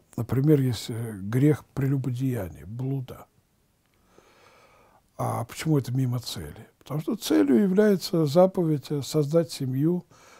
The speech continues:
плодиться и размножаться и наполнять землю. А всё, что,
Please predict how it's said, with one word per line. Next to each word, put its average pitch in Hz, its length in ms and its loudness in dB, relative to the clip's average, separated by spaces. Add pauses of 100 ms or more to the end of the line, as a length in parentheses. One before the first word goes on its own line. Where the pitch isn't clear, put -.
(120)
плодиться 151 560 0
и - 40 0
размножаться 135 680 -2
и 139 40 -4
наполнять 127 460 -4
землю. 104 400 -12 (1040)
А 139 320 0
всё, 170 280 2
что, 151 640 2